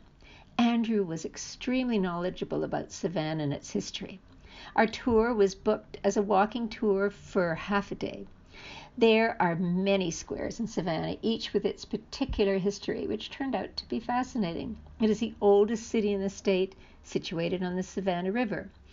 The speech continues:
If you go to the hyperlink, you can read in detail, well, you can't if you're just listening to this, but if you were reading this, you can go to the link and read in detail about this wonderful historic place.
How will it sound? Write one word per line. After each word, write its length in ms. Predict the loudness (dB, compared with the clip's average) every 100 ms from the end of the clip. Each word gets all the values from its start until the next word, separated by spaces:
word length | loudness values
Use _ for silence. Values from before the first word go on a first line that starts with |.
| -16 -10 -2
If 120 | 2
you 100 | 2
go 300 | 4 4 4
to 120 | 2
the 80 | 0
hyperlink, 600 | 2 2 2 0 0 -2
you 100 | -4
can 180 | 0 0
read 240 | 2 0
in 100 | -2
detail, 520 | -2 -2 -2 0 0 0
well, 100 | -2
you 140 | -6
can't 360 | -4 -2 0 -2
if 100 | -4
you're 100 | -4
just 240 | -6 -2
listening 440 | 2 2 2 -8 -8
to 100 | -10
this, 460 | -8 -8 -10 -16 -4
but 140 | -2 4
if 300 | 4 4 -2
you 120 | -2
were 140 | 0 -2
reading 380 | -2 2 2
this, 280 | 2 -2 -4
you 80 | -8
can 240 | -4 -4
go 200 | -2 -2
to 100 | -2
the 100 | -2
link 360 | -4 -2 -4 -4
and 120 | -4
read 200 | 0 2
in 100 | 2
detail 400 | 0 0 0 -2
about 280 | 0 -2 -2
this 220 | -6 -6
wonderful 540 | -2 0 0 -4 -6 -4
historic 640 | -2 -4 -2 -2 -2 -2
place. 400 | -2 -2 -6